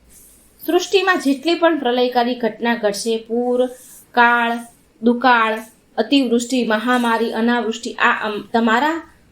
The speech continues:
પ્રકોપના કારણે થશે, તેમજ મનુષ્યને કઠોરતાથી તેમના પાપોનો દંડ આપશો. જેમ કે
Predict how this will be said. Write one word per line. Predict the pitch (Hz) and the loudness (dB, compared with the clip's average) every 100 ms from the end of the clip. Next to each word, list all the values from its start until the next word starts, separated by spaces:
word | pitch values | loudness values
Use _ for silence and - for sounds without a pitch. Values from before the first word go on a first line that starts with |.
| - | 2
પ્રકોપના | 240 240 294 349 370 | 2 4 0 0 -2
કારણે | 302 208 208 202 | 2 2 0 -4
થશે, | 214 202 196 | -4 -6 -6
તેમજ | 180 202 208 285 269 | -2 0 2 0 0
મનુષ્યને | 214 233 247 233 220 | 0 0 -2 -2 -2
કઠોરતાથી | 226 202 196 240 240 240 226 233 311 453 - - - | -2 -4 0 0 2 0 0 -2 -4 -4 -14 -14 0
તેમના | 302 339 370 | 2 2 0
પાપોનો | 269 233 240 269 | 0 0 0 0
દંડ | 302 208 262 | 0 0 0
આપશો. | 240 202 202 - 190 | -2 -4 -6 -8 -6
જેમ | 196 196 196 | -4 -4 -4
કે | 262 320 | -2 -2